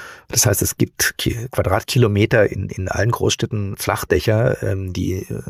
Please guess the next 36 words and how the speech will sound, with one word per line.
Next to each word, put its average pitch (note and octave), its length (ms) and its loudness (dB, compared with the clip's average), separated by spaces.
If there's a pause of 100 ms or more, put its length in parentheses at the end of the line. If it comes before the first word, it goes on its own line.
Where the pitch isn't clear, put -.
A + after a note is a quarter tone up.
(140)
außer G2 320 0
durch G2 220 -2
Billboards F#2+ 540 0
oder - 160 0
durch - 220 -6
irgendwelche F#2+ 340 -2
Antennen G2+ 540 0 (400)
oder, E2 400 0
oder F2+ 140 -2
Klimaaggregate G2 720 2
gar - 120 0
nicht F#2+ 100 -4
genutzt G2 320 0
werden. D#2+ 260 0 (420)
Und G#2 140 4
das F2 140 2
war G2+ 80 4
eben A#2 140 6
die A2+ 140 4
Idee, G#2+ 360 6 (280)
praktisch - 520 2
Flachdächer, G2+ 720 4 (100)
ähm, F#2+ 500 -4 (100)
ja, G2 260 2
einen F#2+ 120 -4
Zaun A#2 340 4
rumzubauen, G#2 920 2
muss F#2 140 -6
man F#2+ 80 0
eben F#2+ 140 -2
einen F#2 80 -2
zweiten F#2 280 -2
Fluchtweg - 500 0
installieren F#2+ 460 0
und F2+ 120 -2
dann F2+ 180 -2